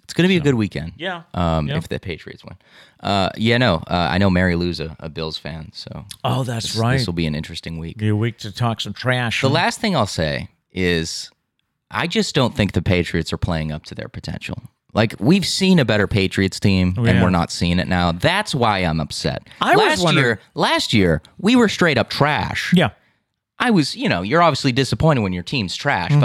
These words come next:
Speaker 1: but you don't get that angry, I feel like. You get to a point, like, you look at the Lions. Did you see the Lions beat the Packers?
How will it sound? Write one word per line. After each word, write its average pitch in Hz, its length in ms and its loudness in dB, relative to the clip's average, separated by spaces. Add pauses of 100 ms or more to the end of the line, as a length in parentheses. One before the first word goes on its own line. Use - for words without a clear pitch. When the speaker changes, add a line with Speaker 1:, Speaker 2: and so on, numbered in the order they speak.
(140)
Speaker 1:
but 170 60 -6
you 208 140 0
don't 143 140 2
get 92 140 -2
that 78 160 -2
angry, 78 380 -4
I 71 60 -8
feel 80 180 -10
like. 71 140 -8
You 147 100 -4
get 175 160 -2
to - 80 0
a 127 40 2
point, - 220 -2
like, 165 160 0
you 233 100 4
look 302 140 2
at 180 80 -2
the 113 80 2
Lions. 151 520 0
Did - 180 -8
you 392 60 4
see 339 120 -4
the 240 80 0
Lions 139 320 2
beat 120 120 0
the - 60 0
Packers? 107 420 -2